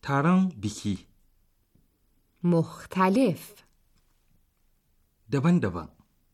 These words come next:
Speaker 2: نمونه.
Speaker 1: سامپری.
Speaker 2: یک نمونه.
Speaker 1: سامپری گودا.
Speaker 2: کمی.
Speaker 1: کدن.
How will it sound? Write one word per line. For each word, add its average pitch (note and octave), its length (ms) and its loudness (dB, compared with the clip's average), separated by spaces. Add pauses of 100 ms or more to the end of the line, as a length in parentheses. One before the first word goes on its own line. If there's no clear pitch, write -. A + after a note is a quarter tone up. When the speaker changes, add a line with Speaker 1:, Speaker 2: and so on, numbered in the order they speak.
(1600)
Speaker 2:
نمونه. F3+ 840 2 (1400)
Speaker 1:
سامپری. D3 760 -2 (880)
Speaker 2:
یک D4+ 540 0
نمونه. D#3 760 2 (1600)
Speaker 1:
سامپری C3+ 880 -2 (120)
گودا. F#2+ 280 -6 (1200)
Speaker 2:
کمی. G3+ 640 0 (1400)
Speaker 1:
کدن. G#3 380 -2